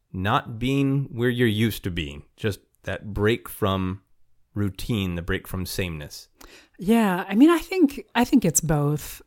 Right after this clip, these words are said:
Speaker 2: And I think, um, you know, I think it, it depends because some people are more able to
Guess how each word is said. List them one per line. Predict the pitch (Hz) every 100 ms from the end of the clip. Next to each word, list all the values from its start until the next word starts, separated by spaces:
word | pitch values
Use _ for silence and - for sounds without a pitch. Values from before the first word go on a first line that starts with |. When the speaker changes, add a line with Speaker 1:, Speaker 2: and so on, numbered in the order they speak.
| -
Speaker 2:
And | 196 175 190
I | 185
think, | - 180 175 185 - - _ _ _ _ _ _ _ _ _ _ _ _ _
um, | - 226 190 180 170 208 _
you | 247
know, | 247
I | 254
think | 262
it, | 254 214
it | - 247
depends | 208 - 240 233 220 - 185 - _ - _ _
because | 220 - 220
some | 202
people | 190 208 185
are | 175
more | 170 170 185
able | 190 165 170
to | -